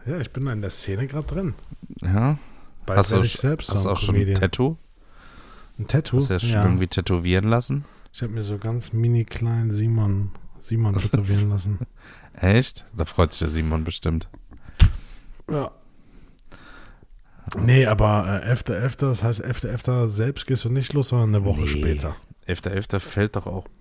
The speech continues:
Speaker 2: blöd, oder? War das
Speaker 1: Freitag.
Speaker 2: elfter elfter? Freitag. Ja, gut, theoretisch möglich, aber nee.
Speaker 1: Eigentlich fällt das ziemlich gut. <laughs> So.
Speaker 2: Ehrlicherweise
Speaker 1: Du musst
Speaker 2: fällt das ziemlich gut, aber da bin ich, äh, abends doch tatsächlich schon verplant.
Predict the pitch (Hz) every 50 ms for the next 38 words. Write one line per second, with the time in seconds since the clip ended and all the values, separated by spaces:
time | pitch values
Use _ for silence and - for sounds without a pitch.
0 | - - 92 98 113 104 87 85 85 110 120 131 127 - 101 98 120 - - 113
1 | 113 120 180 190 - 110 95 92 90 131 165 185 - 107 87 82 - - - 92
2 | 107 131 139 131 110 90 92 107 101 - - - 85 85 90 98 - - 95 -
3 | - - 92 95 101 - - 85 80 - - - 82 82 80 80 80 82 - -
4 | - - - - - - - - - - - 87 90 92 92 92 92 92 - -
5 | - - 101 104 - 104 - - - - 110 98 95 82 - - - 131 101 143
6 | 147 - - - - - - - - - - - - - - - - - - -
7 | - - 135 - - - - - - - - - - - - - - - - -
8 | - 104 110 113 110 110 107 104 98 104 107 101 98 - - 104 98 101 98 -
9 | - - 104 101 98 95 - - 104 104 113 123 - - - - - - - -
10 | - - - - - - - 92 95 95 90 87 92 92 92 92 90 92 92 90
11 | 90 87 85 90 90 85 92 104 107 110 107 - - - 117 113 98 95 92 -
12 | - - 95 107 110 120 127 120 - - - - - - - - 143 143 - -
13 | - 123 - - - 131 - - - 98 101 - - 120 - - 139 104 85 80
14 | -